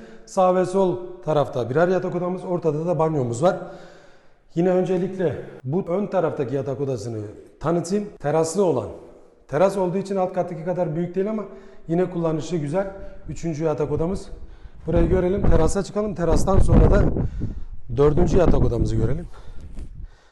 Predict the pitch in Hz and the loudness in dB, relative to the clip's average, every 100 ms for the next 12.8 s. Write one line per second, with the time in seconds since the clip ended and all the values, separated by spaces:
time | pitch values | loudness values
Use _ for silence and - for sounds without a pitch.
0 | - - 135 139 160 165 151 165 190 - | -14 -4 -2 0 0 0 0 -2 -2 -4
1 | - - - - - - - - - - | -6 -4 -8 -10 -8 -6 -4 -4 -4 -6
2 | - 139 139 160 151 131 135 143 147 156 | -2 0 2 2 4 2 0 -2 0 -2
3 | - - - - - - - - - 147 | -6 -16 -20 -20 -18 -18 -20 -6 -2 0
4 | 160 147 147 143 135 143 151 123 110 - | 2 0 0 -2 -2 -2 -4 -6 -8 -4
5 | 170 143 151 165 - - - - - - | -4 -2 -2 -2 -4 -6 -4 -4 -4 -4
6 | - 139 156 156 147 147 151 151 - - | -2 0 0 0 0 0 -2 -4 -8 -10
7 | - - 135 156 156 151 - - - 139 | -12 -2 0 2 2 0 -2 -6 -8 -4
8 | 127 147 - 139 156 151 120 117 92 113 | -2 -2 -2 0 2 2 0 -2 -2 -2
9 | 127 135 139 151 139 - - - 143 156 | 0 0 2 0 -2 -6 0 2 6 6
10 | 156 160 160 170 175 - - - - - | 6 6 6 6 4 4 2 2 -2 -4
11 | - - - - - - - - - - | -8 -10 -10 -10 -12 -14 -14 -10 -8 -8
12 | - 151 160 165 156 160 - | -2 -2 0 -2 -2 -4 -8